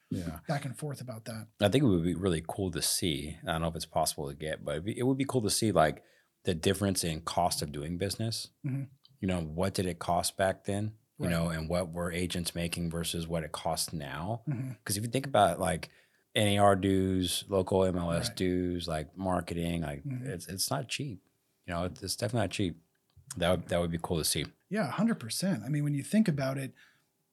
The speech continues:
Speaker 2: a lot of wa-, in a lot of ways, back then, you may have had one listing at a time. But think about this, agents. If you could make a living with one listing at a time, maybe let's say you take twelve a year, but make a good living,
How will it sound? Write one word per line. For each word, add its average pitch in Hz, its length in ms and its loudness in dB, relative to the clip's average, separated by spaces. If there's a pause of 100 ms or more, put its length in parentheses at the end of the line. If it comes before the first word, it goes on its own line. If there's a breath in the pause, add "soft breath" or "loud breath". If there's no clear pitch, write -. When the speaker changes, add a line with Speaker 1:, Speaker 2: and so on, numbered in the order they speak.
(160)
Speaker 2:
a 165 60 2
lot 220 160 8
of 254 120 6
wa-, 208 80 6
in 190 160 6
a 180 60 8
lot 185 240 6
of 220 140 4
ways, 170 680 4 (160)
back 185 360 4
then, 185 280 8
you 147 80 4
may 170 220 4
have 165 140 2
had 156 300 4
one 160 200 4
listing 156 220 0
at 135 60 -4
a 120 60 -8
time. 214 260 0
But 147 100 -4 (120)
think 269 120 8
about 185 160 8
this, 190 160 6
agents. 151 320 0
If 151 140 -4
you 202 140 6
could 226 120 4
make 202 180 4
a 175 40 2
living 160 420 4
with 139 160 -4
one 175 240 4
listing 175 320 2
at 160 80 2
a 143 60 -4
time, 147 320 0
maybe 160 220 4
let's 151 140 0
say 165 80 0
you 143 80 0
take 165 200 -2
twelve 165 260 -2
a 143 60 -4
year, 156 220 -2
but 165 120 0
make 156 120 -2
a 135 80 -8
good 160 220 -2
living, 160 380 -2